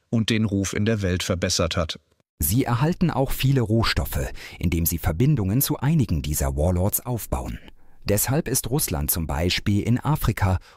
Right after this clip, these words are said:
Speaker 2: um Gold und Öl zu bekommen. Syrien ist nicht unbedingt reich an diesen Rohstoffen, aber es ist ein Tor zu einigen dieser anderen Orte.
Speaker 1: Ja, äh, gutes Argument. Das sind also die beiden wichtigsten Unterstützer von Assad,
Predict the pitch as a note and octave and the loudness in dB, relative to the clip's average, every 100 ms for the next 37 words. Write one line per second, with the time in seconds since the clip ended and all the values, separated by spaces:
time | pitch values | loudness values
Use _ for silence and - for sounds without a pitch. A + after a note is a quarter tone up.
0 | - D#3+ D3+ G2+ F#2 - C#3 - B2 - | 0 2 4 2 0 0 0 2 2 2
1 | D2+ C#2+ C#2 B1+ - - - - - F#2 | -2 -2 -4 -4 -8 -12 -20 -20 -6 0
2 | B2+ F#3+ D#3+ C#3+ D3+ C#3+ - C#3 - - | 2 2 2 2 2 0 2 2 2 -2
3 | F#2+ D#2+ D2+ D2+ - F#2+ E2+ - D2+ D#2 | -2 0 0 0 2 2 2 0 -2 -2
4 | C#2 C2+ E2+ F2 - D#2 A#2 G2 - - | -4 -2 0 0 0 0 2 0 -4 -14
5 | - G#2 A#2+ G#2+ - - - C#3 - - | -2 0 2 2 0 -10 -6 -2 -2 -2
6 | D2+ D2+ - C3 C3+ - - - G2+ F#2 | -2 -2 2 2 2 -2 -2 2 2 4
7 | F2 D2+ C#2 - - D#2+ D2+ D2 C#2+ D2+ | 2 0 -2 -2 0 0 2 0 -2 -2
8 | - D2+ - - _ _ A#2+ A2 D#2+ - | -2 -4 -6 -18 _ _ 2 2 2 -2
9 | _ A#2+ A2+ B2+ E3 C3+ - A#2+ A2+ G#2+ | _ 0 2 4 4 2 2 2 4 4
10 | A#2 E3+ - - - - - A#2 D3+ E3 | 4 2 -2 -10 -16 -12 -2 0 2 2
11 | C#3+ C3+ C3+ B2+ B2 A#2+ A#2 C#3 - C#3 | 2 4 2 2 4 4 4 2 2 0
12 | - C3 G#2+ A2+ - B2 - A#2 - G#2+ | 2 0 2 2 2 0 2 0 0 0
13 | G2+ - B2 - | 0 2 0 0